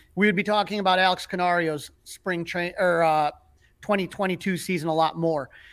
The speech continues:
And he is doing great. He was playing for Los Aguilas in the Dominican Republic Winter League and also hitting the heck out of the ball, just like Mervis. He got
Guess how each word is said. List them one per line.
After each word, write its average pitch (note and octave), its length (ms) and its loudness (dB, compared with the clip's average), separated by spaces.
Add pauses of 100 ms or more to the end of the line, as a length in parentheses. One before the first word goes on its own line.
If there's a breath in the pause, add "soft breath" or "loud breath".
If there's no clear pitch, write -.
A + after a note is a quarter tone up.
(180 loud breath)
And F3+ 120 2
he A3 120 2
is G#3 120 2
doing F3+ 240 2
great. F#3+ 360 4
He E3+ 160 -6
was F3+ 160 0
playing A3 400 -2
for G3 160 -2
Los E3+ 160 -2
Aguilas F#3+ 600 4
in G3 140 -2
the F3 80 0
Dominican F#3+ 420 0
Republic F#3+ 520 -2
Winter G3 340 -2
League D#3+ 300 -4 (380 soft breath)
and F3 200 0 (180)
also F#3+ 680 2
hitting F#3 460 0
the E3+ 120 0
heck F3+ 240 0
out E3+ 140 4
of E3+ 60 2
the E3+ 60 0
ball, E3 240 4
just D3+ 200 -6
like D#3+ 200 -2
Mervis. D#3+ 460 -2 (520 soft breath)
He A3+ 180 4
got A#3 260 8